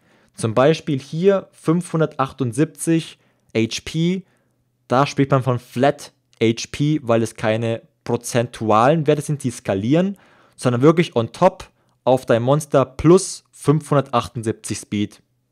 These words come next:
Ende. Selbes Spiel geht auch mit Attack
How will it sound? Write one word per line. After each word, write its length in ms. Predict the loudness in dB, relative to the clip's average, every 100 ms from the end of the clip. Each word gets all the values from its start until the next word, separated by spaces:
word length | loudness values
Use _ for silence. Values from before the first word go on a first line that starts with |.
| _ _
Ende. 300 | -6 -4 -8 -14 _ _ _ _ _ _ _ _ -20 _
Selbes 600 | -6 0 0 0 -4 -10
Spiel 380 | -18 -6 -2 0
geht 260 | -2 -4 -2
auch 200 | -2 -2
mit 120 | -8
Attack 420 | -6 2 2 0